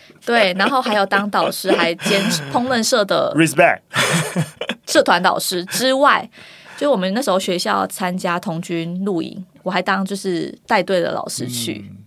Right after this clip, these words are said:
Speaker 1: 反正就是身兼多职。
Speaker 2: 哇，这一年是怎么过的啊？
Speaker 1: 对，我月经半年没来。<laughs> 超狂的。但是现在回想，就是真的蛮不可思议，就是超到爆。可是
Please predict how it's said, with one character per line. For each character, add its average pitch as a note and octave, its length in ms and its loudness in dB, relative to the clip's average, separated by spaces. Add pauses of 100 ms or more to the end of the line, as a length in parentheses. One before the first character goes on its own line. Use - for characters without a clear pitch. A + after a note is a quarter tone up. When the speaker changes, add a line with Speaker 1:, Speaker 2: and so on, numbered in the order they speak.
(120)
Speaker 1:
反 F#3 100 0
正 G3+ 80 -2
就 A3 60 -4
是 A3 300 -2
身 G#3+ 260 -4
兼 G#3 240 -2
多 F#3 240 -2
职。 A#2+ 160 -6
Speaker 2:
哇， - 220 -12 (120)
这 D3+ 140 -10
一 D3 60 -4
年 A2+ 180 -10
是 B2 80 -12
怎 - 100 -14
么 - 140 -20
过 A2+ 200 -8
的 - 120 -18
啊？ - 100 -16
Speaker 1:
对， - 300 -4 (140)
我 F3+ 60 -4
月 A3 180 0
经 G3+ 180 0
半 G3+ 160 -2
年 D#3 160 -6
没 C#3 160 -10
来。 - 200 -12
<laughs> G4+ 1500 0
超 C4 220 4
狂 F#3+ 340 2
的。 F#3+ 220 0 (300)
但 E4+ 120 6
是 - 60 2
现 F4+ 100 2
在 F4 80 6
回 C#4+ 160 4
想， G#3+ 140 4
就 A#3 60 2
是 B3+ 100 2
真 C4 100 2
的 B3 80 2
蛮 F3+ 160 2
不 A3+ 80 -2
可 - 220 0
思 - 180 -6
议， G3+ 60 -2
就 G3+ 100 -2
是 G#3+ 300 -2
超 G#3+ 180 -2
到 G#3 160 2
爆。 F3+ 280 -4
可 G#3 120 -6
是 D#4 240 -6